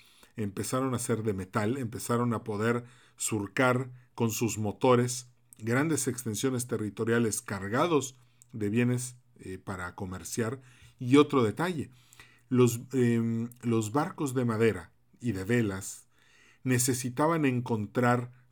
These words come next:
corrientes y a-, y de aire y de agua para poder encontrar sus destinos y llegar a donde querían estar. Sin emba-, la nao de China es el ma-, el, el ejemplo más clásico.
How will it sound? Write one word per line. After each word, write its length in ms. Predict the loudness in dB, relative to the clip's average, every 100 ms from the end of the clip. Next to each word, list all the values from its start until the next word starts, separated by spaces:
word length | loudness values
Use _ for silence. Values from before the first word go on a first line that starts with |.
| -4
corrientes 960 | -2 0 2 2 2 -2 -2 -2 -4 -8
y 300 | -6 -6 -8 -8
a-, 180 | -10 -6
y 600 | -6 -4 -6 -6 -8 -10 -12 -6
de 120 | 0
aire 540 | 4 6 6 4 0 -6 -18 -18 -8
y 100 | -6
de 140 | -2
agua 540 | 0 0 0 0 -4 _
para 200 | 0 2
poder 220 | 2 2
encontrar 580 | 2 0 -4 -2 2 2
sus 220 | 2 -2
destinos 580 | -2 -4 -2 -2 -2 -4 -6
y 80 |
llegar 340 | -8 -4 -2 0
a 60 |
donde 280 | 0 2 0
querían 380 | -2 -2 -2 -4
estar. 420 | -6 -2 -4 -4 -12 -20 -20 -18 -16 -10
Sin 340 | -4 0 2
emba-, 360 | 0 0 -2 -2
la 260 | 0 2 6
nao 200 | 6 4
de 140 | 2
China 300 | 2 2 2
es 120 | 2
el 100 | 2
ma-, 140 | 2 0
el, 120 | -2
el 180 | 2 2
ejemplo 420 | 2 -2 -2 -2
más 220 | -2 -2
clásico. 540 | 0 0 -2 -8 -10